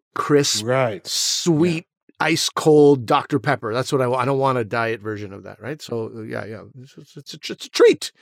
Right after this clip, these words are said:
Speaker 1: It's a treat. Where you, correct me if I'm wrong, but you drink it sort of the way people would drink coffee.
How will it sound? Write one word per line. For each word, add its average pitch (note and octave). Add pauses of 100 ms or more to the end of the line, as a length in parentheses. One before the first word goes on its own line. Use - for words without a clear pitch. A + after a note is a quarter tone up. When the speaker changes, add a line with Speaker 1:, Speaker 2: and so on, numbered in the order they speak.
Speaker 1:
It's -
a F3
treat. B3 (260)
Where G#3
you, A3+ (180)
correct G3
me G#3+
if E3
I'm E3
wrong, E3
but D#3
you F3
drink D#3+
it E3
sort E3
of D3
the D3+
way D3+
people D3
would C3
drink B2
coffee. A2